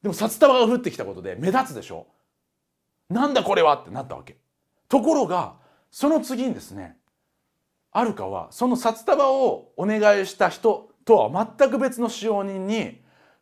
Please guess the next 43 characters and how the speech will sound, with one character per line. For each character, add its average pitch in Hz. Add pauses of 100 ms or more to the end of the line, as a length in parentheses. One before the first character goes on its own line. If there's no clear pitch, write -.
(120)
と 254
ん 302
で 294
も 277
な 254
い 175
要 180
求 180
を 147
し -
て 175
く 151
る 117
ん -
で 87
す -
ね。 175
お 190
ね 247
だ 240
り 175
を 120
し -
て 131
く 117
る 101
ん 87
で -
す -
よ。 80 (1800)
「ね 226
え、 175
腕 294
を 294
ち 196
ょ 151
う -
だ 120
い」 170 (140)
と 87
か。 - (1000)
「ね 285
え、 147